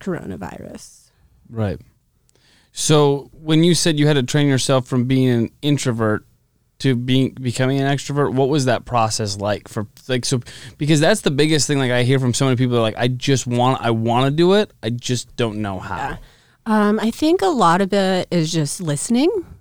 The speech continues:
Speaker 1: and nodding because people wanna talk about themselves. And that was one of the biggest mistakes I made <laughs> initially is because I was so nervous. I just kept talking and talking and talking and talking. They're like, "Okay, get it."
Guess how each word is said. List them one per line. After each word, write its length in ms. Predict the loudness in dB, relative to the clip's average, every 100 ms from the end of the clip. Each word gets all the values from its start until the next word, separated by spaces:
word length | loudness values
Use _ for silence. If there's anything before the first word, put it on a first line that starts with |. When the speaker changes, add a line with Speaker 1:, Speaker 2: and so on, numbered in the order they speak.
| _ _ -2
Speaker 1:
and 120 | 2
nodding 380 | 4 4 4 2
because 300 | 2 2 0
people 420 | -2 -2 0 0
wanna 320 | -2 -4 -4
talk 240 | -2 -2 -2
about 240 | 0 0
themselves. 480 | 0 0 2 2 4
And 100 | 4
that 120 | 4
was 220 | 4 2 2
one 140 | 2
of 380 | 2 0 -2 -6
the 80 | 0
biggest 280 | 0 0 0
mistakes 460 | 0 0 -2 0
I 100 | 2
made 260 | 4 4 4
<laughs> 120 | 6
initially 480 | 6 4 2 2 2
is 160 | 2
because 220 | 2 2 2
I 80 | 2
was 200 | 2 2
so 120 | 2
nervous. 380 | 2 2 0 -2
I 60 | -4
just 160 | -4
kept 160 | -6 -4
talking 320 | -4 0 0
and 80 | 0
talking 280 | -2 -2 -2
and 80 | 0
talking 180 | 0 0
and 100 | 0
talking. 220 | 0 0
They're 140 | 0
like, 200 | 0 -2 -4
"Okay, 720 | -4 -2 -2 0 0 -2 -4 -8 _ _ _
get 200 | -4 -2
it." 500 | 0 2 2 0